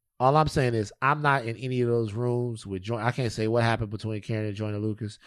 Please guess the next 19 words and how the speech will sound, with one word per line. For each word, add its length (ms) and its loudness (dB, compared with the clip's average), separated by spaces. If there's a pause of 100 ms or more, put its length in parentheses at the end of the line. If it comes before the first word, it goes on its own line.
(340)
I 120 -2
can't 220 -4
say 120 -2
what 160 2
happened 300 -2
between 400 -2
Karen 340 -4
and 80 -4
Jesse 320 -2
Wu. 320 0
I 80 -6
don't 140 0
know 120 0
what 200 2
happened. 340 -6 (340)
Karen 280 -4
and 80 -12
Cameron, 560 -4
whatever. 420 -2